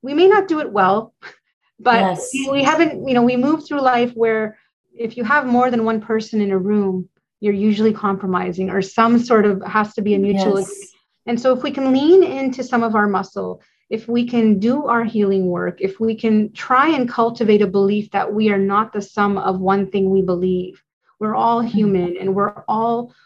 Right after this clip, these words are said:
Speaker 1: we all still want love. We all still want to be healthy and want our families to do well. We want, still want the same things.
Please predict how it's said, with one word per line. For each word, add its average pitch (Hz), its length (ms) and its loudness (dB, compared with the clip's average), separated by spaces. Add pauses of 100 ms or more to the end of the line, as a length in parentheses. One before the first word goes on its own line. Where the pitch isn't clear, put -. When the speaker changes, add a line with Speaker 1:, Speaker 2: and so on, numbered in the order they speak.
Speaker 1:
we 240 140 0
all 233 180 0
still 233 360 0
want 214 300 -2
love. 202 540 0
We 208 160 -6
all 240 220 -2
still 247 340 -2
want 208 420 -6 (200)
to 220 100 -6
be 208 160 -4
healthy 208 560 -4
and 202 100 -2
want 214 160 0
our 214 80 0
families 208 600 -2
to 208 320 -8 (380)
do 208 160 -4
well. 190 240 -2
We 226 100 -2
want, 285 300 -2
still 320 280 -2
want 262 280 -2
the 233 80 -4
same 233 320 -2
things. 214 600 -4